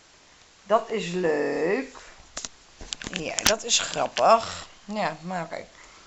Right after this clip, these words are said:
Maakt niet uit. En dus, eh, nee, eh, even, ik lig nu even lekker op de bank. Even een beetje bijkomen en dan, eh, straks, eh, met de drie viervoeters lopen, ja.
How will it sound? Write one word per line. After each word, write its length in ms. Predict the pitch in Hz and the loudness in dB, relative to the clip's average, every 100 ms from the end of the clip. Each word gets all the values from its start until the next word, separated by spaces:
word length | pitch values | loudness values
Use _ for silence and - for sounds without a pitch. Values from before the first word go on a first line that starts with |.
| - - | -20 -12
Maakt 160 | - 285 | -2 2
niet 100 | 214 | 6
uit. 180 | 196 - - - - - - - - - - | 6 4 -12 -20 -20 -20 -20 -20 -20 -20 -6
En 120 | 247 | -4
dus, 280 | 220 202 - | 4 6 6
eh, 300 | 208 196 190 | 6 6 6
nee, 320 | 214 233 185 | 6 4 6
eh, 680 | 226 233 226 226 220 214 202 - | 6 8 8 8 8 6 6 4
even, 480 | 247 - 247 220 202 - | -2 -2 -2 0 -4 -8
ik 140 | 233 | -6
lig 220 | 240 240 | -6 -4
nu 60 | 247 | -6
even 140 | 233 | -4
lekker 180 | 233 226 | -6 -6
op 40 | |
de 60 | 196 | 2
bank. 240 | 247 320 - - - - - - - | 2 2 -2 -12 -12 -10 -12 -16 -8
Even 160 | 254 240 | -6 0
een 40 | |
beetje 220 | 226 220 | 0 4
bijkomen 600 | 247 294 294 277 262 254 | 8 8 10 8 8 6
en 160 | - 233 | 4 6
dan, 240 | 226 226 | 6 6
eh, 260 | 214 202 202 | 6 6 4
straks, 480 | 202 - 214 214 - | 2 0 0 0 0
eh, 160 | 208 | 2
met 280 | 196 202 202 | 2 0 0
de 1500 | 190 190 185 180 165 160 156 156 151 147 117 127 127 139 160 | 2 6 6 6 4 2 2 2 0 0 -2 -4 -6 -10 -8
drie 320 | 220 226 196 | -4 -2 -4
viervoeters 580 | 170 247 277 285 277 240 | -4 -2 -2 -2 -4 -2
lopen, 420 | 262 277 269 269 | 0 0 -2 -2
ja. 220 | 220 233 | 2 0